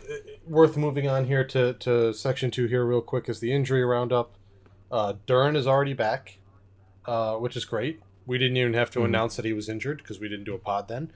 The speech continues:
Speaker 1: So,
Speaker 2: I was like, we were
Speaker 1: uh,
Speaker 2: pretty
Speaker 1: he's,
Speaker 2: good.
Speaker 1: he's already come back from his, uh,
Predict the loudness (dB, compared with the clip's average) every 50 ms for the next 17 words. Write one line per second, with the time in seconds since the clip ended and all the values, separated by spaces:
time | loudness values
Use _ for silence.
0 | -20 -20 -20 -20 -16 -8 -6 -2 0 0 2 2 0 0 -2 -4 -6 -6 -6 -6
1 | -4 -4 -2 2 4 4 4 4 2 0 -2 -4 -6 -6 -4 -4 -4 -2 0 0
2 | 2 2 2 2 0 -2 -4 -4 -6 -4 -2 -2 -2 -2 -2 -4 -6 -6 -6 -6
3 | -4 -4 -4 -4 -4 -6 -4 -2 0 0 2 0 -2 -4 -6